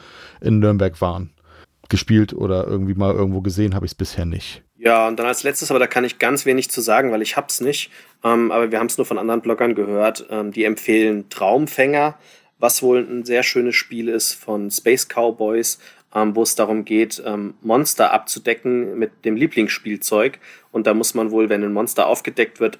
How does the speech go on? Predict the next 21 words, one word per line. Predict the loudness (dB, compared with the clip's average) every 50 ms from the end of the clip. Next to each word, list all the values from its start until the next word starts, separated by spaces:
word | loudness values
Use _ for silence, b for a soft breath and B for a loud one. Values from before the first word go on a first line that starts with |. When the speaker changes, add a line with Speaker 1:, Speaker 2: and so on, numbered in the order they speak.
| _
Speaker 2:
abschätzen, | -20 -20 -20 _ _ -20 -6 -6 -4 -2 -2 0 2 2 2 2 0 -4 B B B B B _
wie | -8 -8 -8 -8
groß | -4 2 4 6 6 6 4 2
muss | -2 -2 -2 -2
das | -2 -2
Spielzeug | -2 -6 -6 -4 -4 -4 -2 -2 0 0 0 0
sein, | -2 0 0 2 2 0
um | 0 -2 -4
dieses | -6 -6 -8 -6 -2
Monster | 0 0 0 0 0 0
noch | 0 -2 -4 -6
zu | -6 -6 -6
überdecken, | -4 -4 -4 -4 -2 -2 -2 -2 -2 -6 -6 -8 -8 -10 b b b b b b b b b _ -2
ähm, | -2 -2 0 -2
und | -2 -2 0
dann | 0 0
noch | 0
eine | 0 -4 -2
kleine | -2 -2 0 0 0
Geschichte | 0 0 0 -2 -4 -6 -8 -8
erzählen. | -8 -8 -8 -8 -10 _